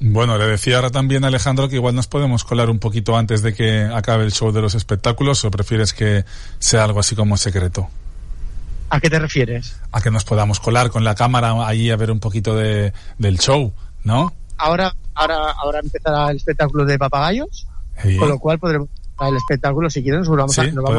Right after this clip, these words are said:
Speaker 1: ¿podemos
Speaker 2: a
Speaker 1: espiar un poquito?
Speaker 2: Pues, claro que sí, sí, sí. Y luego también vamos a tener a Marina, que ya se acerca por ahí, y podremos hablar con ella. Claro que sí, espiaremos, nos podemos acercar mientras para allá, para el estadio, que está todo preparado para ello.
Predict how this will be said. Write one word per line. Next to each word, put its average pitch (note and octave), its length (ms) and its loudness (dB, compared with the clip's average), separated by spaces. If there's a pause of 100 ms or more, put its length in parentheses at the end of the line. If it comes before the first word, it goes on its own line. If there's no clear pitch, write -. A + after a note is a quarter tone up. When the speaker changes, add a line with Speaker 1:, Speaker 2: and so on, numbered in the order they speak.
Speaker 1:
¿podemos - 40 0
Speaker 2:
a D3 60 2
Speaker 1:
espiar B2+ 300 0
un A#2+ 80 0
poquito? C3 500 -2
Speaker 2:
Pues, E3+ 140 0 (640)
claro C#3+ 200 4
que C#3+ 120 -2
sí, D3 280 0 (360)
sí, D#3+ 160 2
sí. E3 260 2 (240)
Y D#3 80 2
luego E3+ 160 4
también F3 220 2
vamos E3 240 0
a E3 180 -2
tener D#3+ 220 -6
a D3+ 80 -4
Marina, G3+ 260 -2
que G3+ 100 -2
ya E3 100 2
se E3+ 100 -2
acerca D3+ 260 0
por C#3 160 -2
ahí, G3 220 2 (540)
y D#3+ 80 -2
podremos D3 340 2
hablar D3 180 2
con C#3 180 0
ella. C3 200 2
Claro E3+ 240 2
que E3+ 80 -2
sí, E3+ 160 0
espiaremos, D#3+ 560 2
nos F#3+ 100 0
podemos E3+ 220 -2
acercar F3 340 -4
mientras D#3+ 300 -2
para D#3 160 0
allá, G3+ 180 0 (320)
para D#3+ 140 -2
el D3 60 -2
estadio, G3 340 0
que D#3 60 -2
está D#3+ 160 -2
todo E3+ 180 2
preparado D3 400 2
para C3+ 200 0
ello. F3 240 0